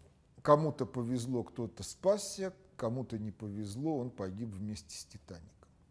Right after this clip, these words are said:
Ну, при другом взгляде наоборот. Кому-то повезло, и он погиб вместе с «Титаником», ушёл в жизнь вечную, кому-то не повезло, он погиб вместе с «Титаником», и что-то будет потом.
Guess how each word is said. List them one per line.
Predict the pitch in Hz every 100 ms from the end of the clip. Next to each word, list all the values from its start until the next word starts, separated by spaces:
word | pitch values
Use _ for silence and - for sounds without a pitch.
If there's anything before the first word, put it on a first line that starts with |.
| - - - - - -
Ну, | 170
при | 147 131
другом | 131 123 127 147
взгляде | 104 98 117 117 101
наоборот. | 113 113 113 98 104 95 78 -
Кому-то | - 123 127 - 98
повезло, | 113 104 113 110 113 104 92 87 -
и | 107
он | 101 95
погиб | 110 104 95 80
вместе | 95 107 92 - -
с | -
«Титаником», | - - 185 202 196 190 180 - - - -
ушёл | 107 - 107 98
в | 98
жизнь | 104 90 107
вечную, | 151 190 - 160 156
кому-то | 101 113 123 107
не | 101
повезло, | 95 101 98 101 98 165 190 190 - - - - - - 127
он | 127
погиб | - 135 131 117 -
вместе | 113 127 120 - 107
с | -
«Титаником», | - 113 139 127 117 - 110 117
и |
что-то | - 127 117 107
будет | 98 107 92 87
потом. | - 101 - 190 208